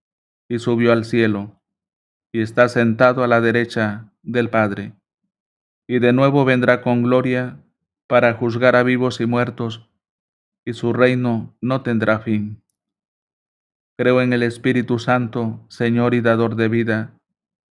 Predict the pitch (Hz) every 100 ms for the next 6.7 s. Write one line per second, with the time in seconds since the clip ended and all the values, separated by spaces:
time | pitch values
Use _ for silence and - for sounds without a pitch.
0 | _ - 117 117 120 110 135 127 123 120
1 | 113 123 123 120 117 110 113 120 117 113
2 | 110 110 _ _ _ _ _ _ - 117
3 | 113 110 117 123 120 117 113 120 117 123
4 | 117 113 - _ 113 120 110 131 127 131
5 | 120 120 131 135 123 117 113 113 123 120
6 | 117 107 120 117 110 107